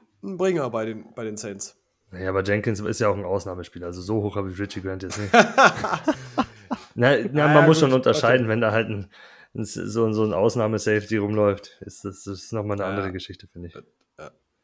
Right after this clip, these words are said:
Speaker 1: Ich, ich vermute, ta-, bei Tarek und mir war es der, der ähnliche Ansatz mit, äh, quasi Box-Safety jetzt auch die erste richtig starke Saison gehabt. Das sind seine Stärken.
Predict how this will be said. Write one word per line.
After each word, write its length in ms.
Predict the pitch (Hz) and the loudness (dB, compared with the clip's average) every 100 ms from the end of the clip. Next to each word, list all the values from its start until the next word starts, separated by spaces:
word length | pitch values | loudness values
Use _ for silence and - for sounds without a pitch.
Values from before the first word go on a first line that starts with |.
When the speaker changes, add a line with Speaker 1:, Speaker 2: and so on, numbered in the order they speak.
| _ | _
Speaker 1:
Ich, 180 | 139 - | -10 -6
ich 80 | 170 | 0
vermute, 280 | 170 180 175 | 2 2 0
ta-, 120 | 170 | -2
bei 120 | 160 | -2
Tarek 300 | 156 156 156 151 | 0 -2 -2 -6
und 80 | |
mir 140 | 147 143 | -6 -2
war 100 | 139 | -4
es 120 | 135 | -4
der, 240 | 143 131 123 | -4 -4 -2
der 160 | 131 | -4
ähnliche 300 | 135 135 127 | -4 -6 -6
Ansatz 440 | 120 127 123 120 127 | -6 -6 -6 -8 -8
mit, 380 | 117 117 - - | -8 -8 -12 -10
äh, 440 | 120 117 117 113 113 131 | -8 -6 -6 -8 -12 -16
quasi 260 | - 120 123 | -8 -6 -4
Box-Safety 480 | 120 139 - 135 139 | -4 -4 -2 -2 -2
jetzt 140 | 127 | -4
auch 80 | 131 | -6
die 120 | 139 | -6
erste 280 | 113 143 135 | -4 -4 -6
richtig 220 | 139 139 | -8 -8
starke 320 | - 135 139 139 | -4 -2 -4 -6
Saison 320 | 123 143 147 | -4 -4 -2
gehabt. 400 | 143 135 135 135 | -2 0 -2 -4
Das 120 | 120 | -8
sind 140 | 151 151 | -8 -6
seine 180 | 139 131 | -6 -6
Stärken. 720 | - 127 131 131 127 123 | -4 -2 -2 -4 -10 -12